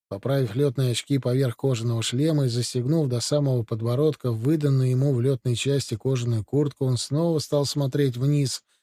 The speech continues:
удивляясь тому, как можно во время полета ориентироваться в полной темноте при почти полном отсутствии ориентиров. И вот впереди, чуть левее, он увидел огни.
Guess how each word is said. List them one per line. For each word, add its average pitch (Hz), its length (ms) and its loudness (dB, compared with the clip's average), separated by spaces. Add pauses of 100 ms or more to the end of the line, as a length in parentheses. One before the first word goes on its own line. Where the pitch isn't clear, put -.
(240)
удивляясь 185 540 2
тому, 165 300 2
как - 260 -4
можно 143 400 0
во 131 140 0
время 151 300 0
полета 117 680 -2 (240)
ориентироваться 139 1000 2
в - 160 -10
полной 190 400 2
темноте 170 680 2 (280)
при 135 140 0
почти 131 380 -2
полном 143 440 2
отсутствии 135 540 -2
ориентиров. 139 800 0 (840)
И 160 60 0
вот 160 220 0
впереди, 139 500 2
чуть 151 260 0
левее, 151 360 4
он 165 140 2
увидел 160 360 2
огни. 131 500 2